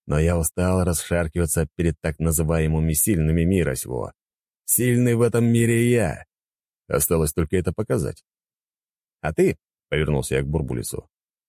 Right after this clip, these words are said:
"назначаешься ответственным за своего друга.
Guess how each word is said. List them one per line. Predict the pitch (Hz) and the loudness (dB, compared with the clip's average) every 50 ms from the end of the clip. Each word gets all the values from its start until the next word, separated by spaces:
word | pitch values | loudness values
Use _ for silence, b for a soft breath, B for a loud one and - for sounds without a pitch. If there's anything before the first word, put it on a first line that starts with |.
| _ _ _ _ _ _ _ _ - | _ _ _ _ _ _ _ _ -4
"назначаешься | 80 90 104 113 135 170 156 - 190 196 190 156 - 180 175 165 | -2 0 0 2 2 0 2 2 2 2 2 2 2 2 2 2
ответственным | - 160 170 170 160 - - 160 160 160 160 143 | 2 2 0 0 0 -2 -2 0 2 2 2 2
за | 123 107 | 2 2
своего | 98 117 120 120 123 127 | 2 4 2 4 4 2
друга. | 110 110 107 98 90 82 73 | 2 4 2 2 2 0 -2